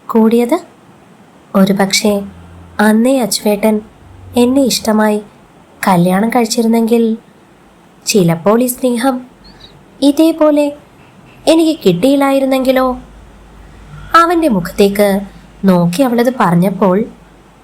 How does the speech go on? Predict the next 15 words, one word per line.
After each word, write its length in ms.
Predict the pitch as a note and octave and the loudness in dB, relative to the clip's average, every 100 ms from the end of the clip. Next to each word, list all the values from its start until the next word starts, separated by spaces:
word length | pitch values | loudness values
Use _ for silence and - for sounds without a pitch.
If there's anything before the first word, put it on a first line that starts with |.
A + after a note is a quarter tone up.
| - | -4
അവളുടെ 420 | E3 E3+ F3 F3+ | 0 2 2 0
മുഖത്തേക്ക് 500 | A#3+ A3+ - G3+ G3+ A#3 | -2 -4 -2 -2 0 0
നോക്കി 300 | G#3 G#3 G3 G3 - _ _ _ _ - | 0 0 -2 -2 -14 _ _ _ _ -2
ഒന്ന് 340 | D#4 E4 F4+ G#4 | 0 2 2 0
കണ്ണിറുക്കി 640 | D#4+ F3 F3 F#3 F3 G3+ G3 - - _ _ - | 0 2 2 0 0 0 0 -6 -18 _ _ -14
കാണിച്ചു 480 | - E3+ F3+ G3 E4 | -2 2 2 2 0
അവൻ. 280 | B3 G3+ A#3 A#3 - _ _ _ _ - - | 0 0 -2 -6 -18 _ _ _ _ -20 -12
ശേഷം 540 | - G#3+ F#3 F3 G3+ G3 G3 - _ - | -2 0 0 0 -2 -2 -4 -12 _ -4
അവളെ 300 | F#3 F3+ A#3 | 0 2 0
നോക്കി 340 | C4+ F#3+ E3+ - | 0 -2 -2 -2
പറഞ്ഞു, 400 | F#3+ F3+ G3+ A#3+ - - - - _ _ _ _ _ _ _ - - _ _ _ _ - | 0 0 0 -2 -6 -20 -20 -20 _ _ _ _ _ _ _ -20 -20 _ _ _ _ 0
"എൻ്റെ 420 | F3+ E3+ E3+ G3+ | 2 2 2 0
പ്രേമത്തിൻ്റെ 760 | G#3 A3 G#3+ A3 A#3 A3 A3 G#3+ G#3+ - - - - | 0 0 0 -2 0 0 0 -2 -6 -16 -20 -20 -14
ശരിയായ 600 | - D4 C#4+ D#4 D#4+ D#4+ D4+ | -4 0 2 2 0 0 -2
ഫോമൊന്നും 640 | - F3+ F#3+ G3+ F#3 | 0 0 0 0 0